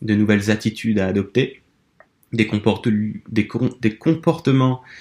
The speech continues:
lumineux à endosser, euh, sans quoi, euh, bah, vous êtes pas dans le, vous êtes pas dans le moule,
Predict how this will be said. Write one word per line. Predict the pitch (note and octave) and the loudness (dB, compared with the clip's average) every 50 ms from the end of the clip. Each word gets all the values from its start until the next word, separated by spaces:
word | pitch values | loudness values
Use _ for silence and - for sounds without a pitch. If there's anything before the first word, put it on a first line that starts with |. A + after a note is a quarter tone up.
| - - - | -20 -12 -4
lumineux | - G#2+ G#2+ B2+ C#3 C#3+ C#3+ C#3 C#3 C#3+ C#3 C3 C3+ C3 B2+ B2+ - _ _ _ _ _ _ - | 2 4 4 6 6 6 8 8 8 8 6 6 6 4 2 -2 -8 _ _ _ _ _ _ -10
à | - F#2+ G2+ - | -6 -4 -2 2
endosser, | C3+ C3 B2+ B2 A#2+ A2 - - A#2+ C3+ G#2+ G#2+ G#2+ - _ _ _ _ _ - | 4 6 6 6 6 4 4 2 0 0 0 -2 -6 -10 _ _ _ _ _ -6
euh, | - A2 G#2+ G#2 G2+ G2+ G2+ G2+ G2 G2 G2+ G2 | -2 0 0 2 2 2 2 2 2 2 2 0
sans | F#2+ - - D#3 D#3 C#3 | 0 -2 0 0 0 0
quoi, | - - C#3+ D3+ D#3+ F3 F#3 F#3+ F3+ - - | 2 2 2 4 4 2 0 0 -2 -4 -2
euh, | - A2 A2 G#2 G#2 G#2 G#2 G#2 G#2 G2+ G2+ G2+ G#2 G2+ - | 0 0 2 2 2 2 2 0 0 0 0 -2 -2 -2 -2
bah, | G#2+ A2+ A#2 | -2 -2 -2
vous | A2 A2 G#2+ G#2+ A2 | -2 -2 -2 -2 -2
êtes | G#2+ - - | -2 -2 -4
pas | A#2+ A#2+ | -4 -2
dans | A2+ G#2+ G#2 | -2 -2 -2
le, | G2+ G2 F#2+ F#2+ G2+ G2 G2+ G2+ | -2 -4 -4 -4 -6 -6 -6 -6
vous | G2+ G2+ G#2 | -4 2 2
êtes | C3 B2+ | 2 2
pas | - D3 C#3 | 2 0 0
dans | C3+ C3+ | 2 4
le | C3+ | 4
moule, | C3 C3+ C3+ C3 C3+ C#3+ | 4 6 6 4 4 2